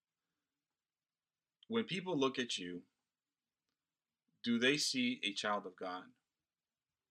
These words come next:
Or do they see somebo-, something else? When you read what Paul writes here in Ephesians,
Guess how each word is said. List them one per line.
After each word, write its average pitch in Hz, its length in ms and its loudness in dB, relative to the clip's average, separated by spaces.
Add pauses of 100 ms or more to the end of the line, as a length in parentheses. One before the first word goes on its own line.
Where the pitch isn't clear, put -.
(680)
Or 120 140 6
do 120 200 0
they 113 200 0
see 101 540 -2 (340)
somebo-, 92 400 -8
something 87 440 -6
else? - 360 -16 (2250)
When 233 480 4
you 151 800 0
read 107 640 0 (440)
what 107 220 -2 (960)
Paul 120 260 2
writes 104 480 -2
here 98 420 -6
in 98 120 -8
Ephesians, 92 720 -10